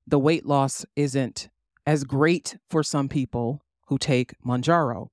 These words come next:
There are people who take Mounjaro who see a lot of weight loss. There are people who take it who see no dramatic weight loss, just a little bit. And so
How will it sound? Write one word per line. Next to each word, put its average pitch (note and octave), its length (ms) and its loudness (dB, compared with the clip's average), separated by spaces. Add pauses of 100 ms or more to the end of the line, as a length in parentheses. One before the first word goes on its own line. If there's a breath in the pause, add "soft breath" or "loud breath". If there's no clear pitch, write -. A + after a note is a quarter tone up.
(180)
There D#3+ 100 0
are D#3+ 40 2
people E3 260 -2
who D#3 80 2
take D#3+ 200 0
Mounjaro C3+ 420 2
who C3 60 -2
see C3+ 180 -2
a C3 60 2
lot C3 180 4
of C#3 60 2
weight B2+ 180 2
loss. B2 240 0
There B2 100 0
are A#2 40 0
people C3 260 -4
who C3 80 -4
take B2+ 220 -2
it C3 80 0
who A#2 100 -2
see B2+ 200 -2
no C3 640 2 (800)
dramatic C#3 680 2
weight C3 280 -2
loss, B2+ 360 0
just - 220 -6
a C#3+ 60 -2
little B2+ 240 -2
bit. B2+ 240 0
And A2 120 -8
so A#2+ 360 0